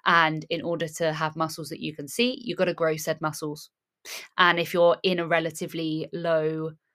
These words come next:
body fat percentage already, you don't need to lose the fat to bring the muscles out. You need to grow the muscles bigger so that they kinda come through, right? The, the little body fat that's left. Um,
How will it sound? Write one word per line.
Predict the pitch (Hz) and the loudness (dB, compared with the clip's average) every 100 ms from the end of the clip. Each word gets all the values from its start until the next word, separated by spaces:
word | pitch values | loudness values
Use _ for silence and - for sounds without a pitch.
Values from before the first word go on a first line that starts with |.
| _ _ _ | _ _ _
body | 190 175 | -2 0
fat | 170 180 - | 4 4 4
percentage | - 165 160 165 156 | -2 -4 -4 -8 -6
already, | 160 151 147 147 147 202 302 _ _ _ _ _ _ _ _ - | -6 -2 -4 -2 -2 0 -4 _ _ _ _ _ _ _ _ 0
you | 202 | 6
don't | 202 190 | 8 8
need | 180 185 | 6 -6
to | |
lose | 180 170 156 | -4 -4 -6
the | 160 | 2
fat | 175 156 - | 4 4 2
to | - | -4
bring | 160 - 160 | -4 -2 -2
the | 160 | 0
muscles | 156 156 160 | -2 -2 0
out. | 156 165 - | 4 4 2
You | 175 | -4
need | 160 156 | -6 -6
to | 165 | -6
grow | 156 160 | -2 -2
the | 160 | -2
muscles | 156 151 156 | -6 -6 -10
bigger | - 156 160 170 220 | -4 -2 2 0 0
so | - - 160 | -10 -2 0
that | 160 | 0
they | 160 160 | -2 -6
kinda | 160 156 | -6 -6
come | - 151 | -6 -8
through, | 147 160 151 - _ | -6 -8 -8 -12 _
right? | 147 147 - _ _ - | -8 -8 -10 _ _ -6
The, | 156 147 143 - | -2 -2 -4 -10
the | 170 156 139 _ _ - | -20 -18 -20 _ _ -10
little | 160 160 - | -6 -6 -8
body | 131 156 | -6 -4
fat | 143 147 - | 0 -2 -2
that's | - | -10
left. | - - _ _ | -8 -8 _ _
Um, | - 143 139 139 139 | -8 -8 -8 -14 -18